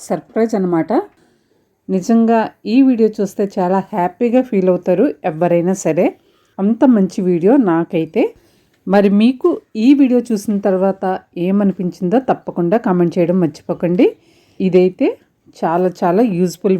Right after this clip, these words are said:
వీడియో అన్నమాట. మన ఇంట్లో మనకు అవసరమైన వస్తువు వేలు పెట్టి కొనుక్కోకుండా మన ఇంట్లో పనికిరాని వస్తువులతో ఒక వస్తువు తయారు చేస్తే ఎంత బాగుంటుంది. అది కూడా ప్లాంట్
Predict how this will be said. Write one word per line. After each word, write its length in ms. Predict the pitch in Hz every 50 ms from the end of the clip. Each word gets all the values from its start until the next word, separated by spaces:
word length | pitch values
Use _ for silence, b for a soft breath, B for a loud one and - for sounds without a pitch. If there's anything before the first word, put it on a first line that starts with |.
| 160 170
వీడియో 220 | 165 160 175 175 165
అన్నమాట. 300 | 170 170 170 175 180 180 330 403 294 190 170 170
మన 140 | 165 175 190 233 247 220
ఇంట్లో 320 | 196 - - 185 180 175 151 - - _ _ - 190 185
మనకు 260 | 190 214 277 294 277 247 220
అవసరమైన 440 | 208 202 - 202 196 196 196 185 185 175 170
వస్తువు 340 | 147 - - - 156 156 156 - _ _ _ _ _ _ 208 185
వేలు 260 | 196 208 226 247 254 254 233
పెట్టి 160 | 202 - 220 208 -
కొనుక్కోకుండా 680 | 185 165 160 160 - 190 175 - 190 160 160 156 160 147 - - _ _ _ _ _ _ _ _ _ _ _ _ _ 185 180
మన 120 | 185 196 226 254
ఇంట్లో 340 | 247 226 220 233 208 190 190 190 190 - _ _ _ _ _ _ _ _ -
పనికిరాని 520 | 202 190 190 220 220 262 247 240 240 247 240 202
వస్తువులతో 580 | 180 - - - 180 170 170 180 180 - 175 - - - _ _ _ _ _ _ _ 190 202
ఒక 120 | 196 - 220 190
వస్తువు 280 | 180 185 - - 196 196 -
తయారు 240 | 202 185 180 180 180 -
చేస్తే 220 | 202 185 - _ 202 175
ఎంత 140 | 160 160 - 170 175
బాగుంటుంది. 520 | 185 180 180 180 175 214 190 190 185 247 330 - - _ _ _ -
అది 160 | 170 156 180 185 - -
కూడా 200 | 185 180 202 277 453 494 b b b b b b b b b
ప్లాంట్ 320 | 190 185 185 190 190 190